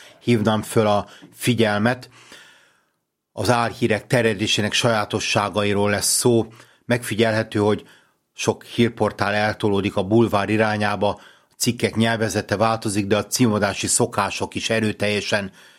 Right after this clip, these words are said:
Gyakori, hogy a cikkek címe olyan, ö, olyan módon fogalmazódik meg, ami túlzó, vagy pedig az írás tartalmával akár ellentétes, vagy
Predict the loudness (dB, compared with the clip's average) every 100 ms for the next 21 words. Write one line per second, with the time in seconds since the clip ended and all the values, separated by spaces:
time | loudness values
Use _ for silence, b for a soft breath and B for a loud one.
0 | b b b 0 2 2 2 4 2 2
1 | 0 B B -2 -2 0 -2 -2 -10 -20
2 | _ _ -6 0 4 4 4 2 -2 b
3 | b b 2 2 2 -2 -6 -10 -6 -2
4 | -2 -2 -4 -10 -4 0 2 2 2 2
5 | 0 -2 -4 -10 -16 -12 -10 -2 0 2
6 | 2 2 2 2 0 2 0 2 2 2
7 | 0 B B B 0 4 4 4 4 4
8 | 2 0 0 2 2 4 2 2 0 0
9 | 0 0 0 0 0 -2 B B B -4
10 | -2 -2 0 0 0 0 0 -2 0 -2
11 | 0 -2 -2